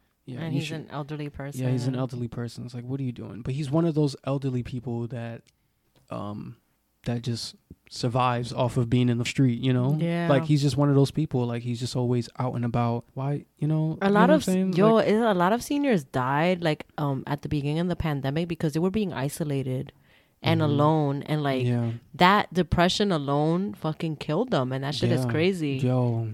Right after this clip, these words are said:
Speaker 1: I had a guy tell me, he was saying, he's like, "You know, I spent all these years," it's not the same guy, it's a different guy. He was telling me, he said, "I spent all these years,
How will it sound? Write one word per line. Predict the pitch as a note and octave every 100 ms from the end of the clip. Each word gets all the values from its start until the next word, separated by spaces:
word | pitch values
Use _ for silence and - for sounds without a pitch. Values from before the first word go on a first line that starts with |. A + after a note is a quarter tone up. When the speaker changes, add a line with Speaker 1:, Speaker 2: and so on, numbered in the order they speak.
| -
Speaker 1:
I | B2+
had | C3 D#3
a | D3+
guy | C3 C3+
tell | - B2
me, | A#2+ A#2 A#2+ -
he | - - C3+ C3+ C3+ C3 C3 C3+
was | A#2+
saying, | - B2+ B2+ B2
he's | A#2+ A#2
like, | A#2 B2
"You |
know, | B2
I |
spent | B2 - B2
all | B2+
these | C3 B2 B2
years," | B2 B2 A#2+ A#2 - - _ _ -
it's | D3
not | B2
the |
same | A2+ G2+ A2
guy, | G#2+
it's | A#2
a | A#2+
different | A#2+ A#2+
guy. | A#2 A#2+ - _ _ _
He | -
was | B2
telling | - D3+ C3+
me, |
he |
said, | A#2+ B2
"I | A#2+
spent | - C#3
all | B2+ C3
these | B2+ A#2
years, | B2+ B2+ A#2+ A2+